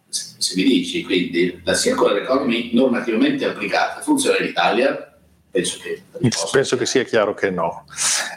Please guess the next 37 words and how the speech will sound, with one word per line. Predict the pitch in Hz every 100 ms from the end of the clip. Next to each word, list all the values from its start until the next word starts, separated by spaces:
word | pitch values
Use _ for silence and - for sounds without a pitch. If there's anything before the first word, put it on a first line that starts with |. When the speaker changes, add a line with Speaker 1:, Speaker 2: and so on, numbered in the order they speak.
| -
Speaker 2:
E | 180 165
questo | - 180 180 -
devo | 110 123 165
dire | 139 131 151
che | - 143 139 117 107 -
in | - 110 107
tante | 143 147
chiacchiere | 139 143 123 113 - 107
che | 101 95
si | -
fanno | - 127 117 104
sui | - 113 98
vari | 110 117
ministeri | 101 101 104 - 117 110
delle | 101
transizioni | 95 98 92 95 117 107 107
ecologiche, | 98 101 104 104 101 98 92 101 101 98
di |
un | 104
Speaker 1:
Che |
Speaker 2:
tipo | - 131 107
o |
di | 120
un |
Speaker 1:
cambiano | 170 139 117
Speaker 2:
altro, | 113 127
Speaker 1:
nome. | 135
Speaker 2:
che | 117
cambiano | 160 175 160 131
nome, | 131 147 135 117
ma | 98 98 104
non | 131 165
cambia | - 117 123 110
purtroppo | 151 135 127 139
la | 117
minestra, | 127 110 92 85 - 98
cioè | - 107